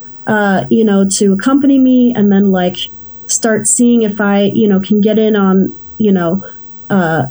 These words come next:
you know, see if there's a restaurant I can sing in the corner of or something. Uh, but, okay, well, L A is really big and it's bigger than, you know, like, it's not, like, kind of compacted like other places that I've lived. And so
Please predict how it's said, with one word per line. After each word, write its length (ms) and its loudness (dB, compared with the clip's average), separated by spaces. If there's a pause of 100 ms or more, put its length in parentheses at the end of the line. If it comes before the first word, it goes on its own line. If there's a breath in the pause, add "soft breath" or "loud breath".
(120)
you 120 2
know, 200 0
see 180 -2
if 80 0
there's 160 2
a 80 2
restaurant 400 0
I 80 0
can 160 0
sing 220 0
in 80 2
the 80 -2
corner 360 0 (300)
of 80 -4
or 80 2
something. 800 0
Uh, 240 0 (100)
but, 260 -2 (460 loud breath)
okay, 300 2
well, 320 0
L 180 2
A 40 4
is 220 2
really 240 2
big 440 2 (380 loud breath)
and 80 2
it's 100 0
bigger 320 2
than, 480 0
you 160 2
know, 260 0
like, 160 0
it's 220 -2
not, 340 0
like, 240 -2 (380)
kind 180 0
of 80 -2
compacted 560 -2
like 160 0
other 220 0
places 380 -2
that 120 2
I've 200 0
lived. 260 0
And 160 2
so 380 0